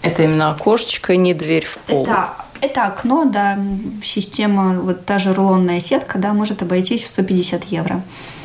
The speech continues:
Speaker 2: Э, так как, э, профиля, м, могут иметь покраску в любой рал, да, то есть подберем под цвет фасада, подберем под цвет, э, э, лака хозяйки, <laughs> да.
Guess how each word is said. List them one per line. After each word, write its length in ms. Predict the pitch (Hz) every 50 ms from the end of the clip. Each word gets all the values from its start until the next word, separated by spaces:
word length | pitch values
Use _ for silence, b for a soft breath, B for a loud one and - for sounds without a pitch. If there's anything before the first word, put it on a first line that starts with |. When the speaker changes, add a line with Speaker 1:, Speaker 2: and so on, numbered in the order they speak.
| B B B -
Speaker 2:
Э, 220 | - 185 180 180
так 160 | 180 214 208 -
как, 240 | 196 185 - -
э, 160 | 214 190 190 185
профиля, 600 | - - 202 185 - - 190 190 185 180 180 175
м, 720 | 165 - - - - - - - - - - - - -
могут 440 | - - 190 190 190 180 180 180 -
иметь 320 | 190 190 185 180 - - -
покраску 500 | - 190 185 - 175 175 - - - -
в 100 | 170 165
любой 340 | 185 190 196 180 180 170 170
рал, 340 | 180 202 233 277 349 - - - - - - - - - - - -
да, 160 | - 208 208
то 140 | 208 - 190
есть 340 | 185 185 185 - - - - 185 -
подберем 420 | - 185 180 180 190 190 185 185
под 140 | 185 180 180
цвет 160 | - 185 185
фасада, 380 | - - 202 - 262 247 - 202
подберем 460 | - 180 170 185 190 185 190 185 180
под 160 | 185 185 165
цвет, 340 | - - 185 180 170 175 - -
э, 280 | 180 175 175 175 175 170 B B B B B B B B B B B B B B B B B B B B B B B B B B B B B - -
э, 420 | - 202 202 202 202 208 208 208 202 190 202 B B
лака 340 | - 220 233 226 214 - 208
хозяйки, 800 | 185 - 220 208 247 269 294 320 339 320 - - 262 233 233 247 - -
<laughs> 120 | - -
да. 340 | - 185 196 190 202 233